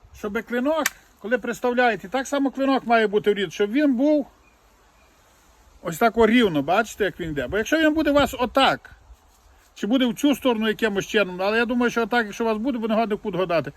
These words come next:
то значить у вас коса буде злітати постійно. А так воно, бачите, от рівно виглядає. От обручка. Така теж. І ще одно, теж має бути обручка зверху тут.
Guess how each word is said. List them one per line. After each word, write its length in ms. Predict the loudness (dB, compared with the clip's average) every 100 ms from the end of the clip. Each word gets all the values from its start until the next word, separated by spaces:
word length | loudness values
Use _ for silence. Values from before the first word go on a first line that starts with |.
| -16 -20 -14
то 120 | -4 0
значить 460 | 2 2 2 -4
у 80 | 0
вас 200 | 0 0
коса 300 | -2 -2 -2
буде 200 | 0 -4
злітати 440 | -4 0 0 0
постійно. 520 | -2 -4 -2 0 0 -4 _ -20 -20 -20 -20 _
А 100 | -4
так 180 | 2 2
воно, 160 | 2 0
бачите, 340 | 2 0 2
от 180 | 0 2
рівно 240 | 0 0
виглядає. 540 | 0 -2 -2 -2 -6 -10 -20 _ _ -8
От 180 | -6 -4
обручка. 500 | -2 -2 -2 -4 -4 -6 _ _ -20 -20 _ _ -20 -20 -20 -20 -20 -20 _ -20 -20
Така 280 | -10 -6 -6
теж. 260 | -4 -6 -6 -12 -16 -20 _ _ _ _ -20 -20 _ _ -20 -18 -18 _ _ -20 -16
І 80 | -6
ще 200 | 2 4
одно, 240 | 4 0
теж 220 | 2 2 4
має 360 | 2 4 2
бути 400 | 2 -2 2 0 0 -6
обручка 460 | -4 0 -2 0 0
зверху 420 | 4 2 2 -6
тут. 220 | -10 -14